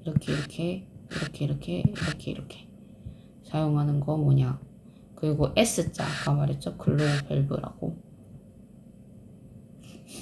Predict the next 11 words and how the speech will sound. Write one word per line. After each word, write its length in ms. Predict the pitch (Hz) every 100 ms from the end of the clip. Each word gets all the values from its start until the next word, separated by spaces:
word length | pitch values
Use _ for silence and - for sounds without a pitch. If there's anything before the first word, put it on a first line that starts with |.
| - - - - - - - - - -
그리고 640 | - 165 170 170 202 202 185
이제 400 | 147 151 147 139
소형 320 | 139 220 220
탱크 500 | 208 202 214 202 196
같은 340 | 147 143 143 139
경우에는 420 | 135 135 147 180
팔십오가 640 | 185 214 214 208 185 151 147
넘지 380 | 139 139 -
말아야 380 | 175 190 165 135
된다는 560 | 131 139 135 131 131 127
거 280 | 135 135